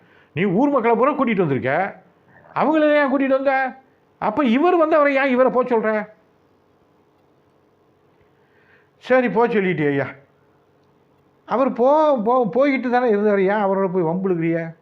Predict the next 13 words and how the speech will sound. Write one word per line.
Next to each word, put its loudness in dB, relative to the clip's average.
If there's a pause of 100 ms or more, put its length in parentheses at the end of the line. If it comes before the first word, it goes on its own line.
(120)
ஏன் 0
அவரோட -2
போய் -4
சண்டை -2
விடுறியா? -4 (1600)
ஏன் -2
அவரை 0
வந்து -2
தரக்குறைவா -4
பேசுறியா? -2 (2500)
எதுக்காக -4
தரக்குறைவா -2
பேசுறியா? -4